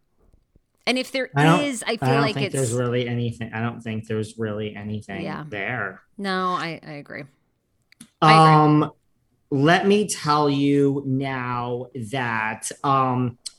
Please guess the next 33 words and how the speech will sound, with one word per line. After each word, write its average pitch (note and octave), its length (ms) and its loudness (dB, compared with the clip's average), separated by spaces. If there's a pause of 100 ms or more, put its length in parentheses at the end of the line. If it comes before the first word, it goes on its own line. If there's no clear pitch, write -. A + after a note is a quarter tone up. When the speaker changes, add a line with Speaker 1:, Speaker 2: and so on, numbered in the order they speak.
(280)
Speaker 2:
I'm G#3+ 220 2
not C#4 300 0
sure E3 520 -2
of B2 120 -6
a B2 80 -6
full D3+ 760 0
cast B2 480 -8
of B2+ 120 -12 (100)
who's D#3 360 0 (340)
filming D3+ 360 4
and B2+ 100 -4
who's B2 200 -4
not C3+ 360 0
filming, A#2 340 -8
but C3 320 -4 (200)
Heather G3 560 0
Dubrow D3 460 0
and B2+ 100 -2
Shannon C#3 600 -4
Beador C3 420 0
are A2 100 -4
filming B2 440 -2
season A2+ 360 -2
seventeen G#2+ 680 -6 (100)
of G#2 260 -6
The G#2+ 80 -10
Real G2+ 120 -8
Housewives G2+ 500 -6
of G#3 140 -4
D C#4 240 -4
O F#4+ 80 -4
C. G4+ 100 -8
Speaker 1:
Really? B3 540 -2